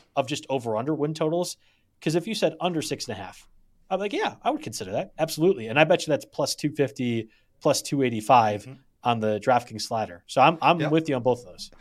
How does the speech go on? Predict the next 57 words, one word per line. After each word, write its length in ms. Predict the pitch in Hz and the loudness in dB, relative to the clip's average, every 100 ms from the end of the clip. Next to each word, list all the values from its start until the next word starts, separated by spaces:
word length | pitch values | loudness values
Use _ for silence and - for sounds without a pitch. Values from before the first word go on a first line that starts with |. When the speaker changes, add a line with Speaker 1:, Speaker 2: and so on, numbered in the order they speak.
| - | -6
Speaker 2:
Yeah, 100 | 123 120 | -2 0
eight 100 | 151 | 0
and 80 | 143 | 0
a 40 | |
half 160 | 143 127 | 0 0
is 80 | 104 | -2
perfectly 480 | - 143 143 123 113 | -2 -2 -2 -6 -4
even 240 | 113 110 | -4 -2
money. 360 | 104 104 107 101 - | -2 -2 -4 -10 -10
You 120 | 104 | -6
know, 120 | 101 | -2
I, 200 | 95 98 92 98 | -2 -2 -4 -6
at, 140 | 98 - | -8 -8
at 100 | - | -10
Sportsbook, 480 | - 107 95 95 | -8 -8 -8 -8
I 40 | 85 | -8
guess 140 | 92 | -10
a 40 | 95 | -10
little 180 | 95 | -10
vague 160 | 85 92 | -8 -2
Speaker 1:
I 40 | |
have 100 | 143 131 | 0 0
Speaker 2:
here, 140 | 98 | 0
Speaker 1:
no 180 | 180 175 | 2 2
Speaker 2:
but 60 | 127 | 0
Speaker 1:
idea. 260 | 95 90 - | -4 -12 -12
Speaker 2:
I, 220 | - - 120 | -6 0 0
I 40 | |
just, 260 | 120 - - - | 0 -6 -8 -10
I 140 | - 156 | -4 -2
don't, 140 | - | -2
I, 80 | 117 | -4
especially 640 | 131 120 - 175 - 180 | -4 -2 2 2 2 0
when 180 | 151 127 | 2 2
I, 120 | 120 104 - | 2 -2 -4
I'm 120 | 113 | -4
taking 300 | 117 117 110 | -2 -2 -2
the 60 | 98 | 0
over 200 | 98 98 | 0 0
on 80 | 92 | -2
both 140 | 95 | -4
the 60 | 92 | -8
Chiefs 280 | - 90 - | -6 -6 -6
and 80 | 85 | -6
the 40 | |
Chargers. 320 | - 82 78 | -6 -6 -6
I 60 | 85 | -8
think 200 | 101 92 | -6 -4
both 180 | 90 85 | -6 -6
of 60 | |
those 180 | 95 85 | -10 -10
teams 240 | - 92 | -8 -8
are 40 | 92 | -8
possibly 420 | - 90 - 87 | -8 -8 -8 -14
twelve 280 | - 80 80 | -14 -14 -12
win 160 | 80 | -12
teams. 340 | 82 90 85 | -10 -8 -8